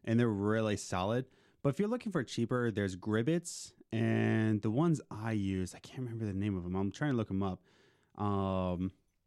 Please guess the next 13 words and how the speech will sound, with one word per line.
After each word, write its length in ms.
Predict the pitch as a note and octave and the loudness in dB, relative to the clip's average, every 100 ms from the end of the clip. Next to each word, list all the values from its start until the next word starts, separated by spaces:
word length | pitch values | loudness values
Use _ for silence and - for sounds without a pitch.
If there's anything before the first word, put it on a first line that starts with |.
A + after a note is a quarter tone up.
| - - | -20 -6
oh, 120 | G#2+ | -2
well. 240 | F#2 E2+ - _ B2 | -2 -4 -10 _ -4
But, 420 | A#2+ A#2+ A2+ - _ _ _ _ - _ _ _ - | 0 2 0 -4 _ _ _ _ -20 _ _ _ -4
yeah, 220 | G2 E2+ | -4 -2
I 120 | F2 | -6
can't 200 | F#2 G2 | -4 -2
remember. 220 | F2+ F2+ F2+ | 0 0 0
But 240 | G#2+ G2 | -2 -2
Gribbets 360 | B2 D#3+ F3 F3 | -2 0 0 -2
are 80 | F3 | -2
a 40 | |
good 220 | D#3+ E3 | 0 0
one, 280 | D#3+ E3 E3 | 0 0 0